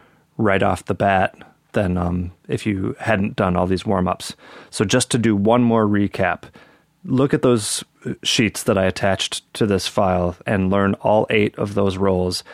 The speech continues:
A lot of those are going to be different than when you, than what you typically learn in any of the books that might be out there. But I think they cover most of the different moves that your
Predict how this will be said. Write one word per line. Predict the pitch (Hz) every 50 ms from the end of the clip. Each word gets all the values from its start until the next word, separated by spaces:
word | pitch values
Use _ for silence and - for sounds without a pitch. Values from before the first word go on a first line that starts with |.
| - - - -
A | - 117
lot | 110 107 110 113
of | 117 107
those | 110 110 107 101 -
are | 107
going | 95 104 104 101 101
to | - -
be | 101 101 95 92 92 95 92 98 - - - _ _ _ -
different | - 131 117 - 104 95 113 -
than | 107 104 98
when | 104 98 98
you, | 95 95 - - - - 135
than | - 117 101 101
what | 104 110 -
you | 107 98 95 104 -
typically | - - 123 - 104 - 107 101
learn | 98 98 98 101 101 104 110 110 - _ _ - - - _ _ _ -
in | - 139 123 107
any | 104 101 98 101 101
of | 95 95
the | 98 87
books | - - 107 98 - - - -
that | - 101
might | 104 98 95 -
be | - 95
out | 92 90 87 -
there. | - 98 92 92 90 _ _ - - - - _
But | - 117
I | 104 104 107
think | - - 107 92 -
they | - 107 98
cover | - - - 113 104 92 101 98 95 95 92 90 - - - - _ -
most | 110 104 107 107 - - -
of | 104 92
the | 101 101
different | 98 104 - - 104 -
moves | 107 101 101 98 95 92 92 90 104 - - - _ _ _ _ _ _ _ _ _ -
that | - 107 95 95 95 - _
your | - - 107 98 95 92 92 92 92 92 87 90